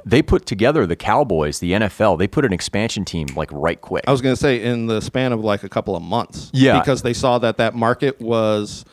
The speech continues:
Speaker 2: juicy, just like the Minnesota one, and they gave the, they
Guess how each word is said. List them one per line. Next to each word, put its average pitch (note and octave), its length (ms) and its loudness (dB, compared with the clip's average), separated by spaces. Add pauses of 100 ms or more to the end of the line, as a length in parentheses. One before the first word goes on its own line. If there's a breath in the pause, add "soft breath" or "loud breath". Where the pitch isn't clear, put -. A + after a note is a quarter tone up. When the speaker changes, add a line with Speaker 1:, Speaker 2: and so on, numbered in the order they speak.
(280 soft breath)
Speaker 2:
juicy, B2+ 600 -4
just B2+ 220 -2
like C3 180 2
the B2+ 120 0
Minnesota B2+ 480 0
one, G#2 280 -4 (240 soft breath)
and A#2 220 -4
they G#2+ 300 -2
gave A2+ 340 -4
the, A2+ 480 -2
they A2 300 -4